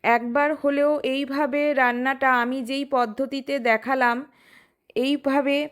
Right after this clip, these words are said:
রান্নাটা অবশ্যই বাড়িতে করবেন। আশা করছি আপনাদের ভাল লাগবে।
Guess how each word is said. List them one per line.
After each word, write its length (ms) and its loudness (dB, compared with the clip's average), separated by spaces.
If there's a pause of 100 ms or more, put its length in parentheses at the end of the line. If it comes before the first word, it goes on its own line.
(140)
রান্নাটা 540 0 (120)
অবশ্যই 520 -4
বাড়িতে 460 0 (180)
করবেন। 440 0 (1400)
আশা 300 0
করছি 460 -2
আপনাদের 580 0
ভাল 260 0 (140)
লাগবে। 380 2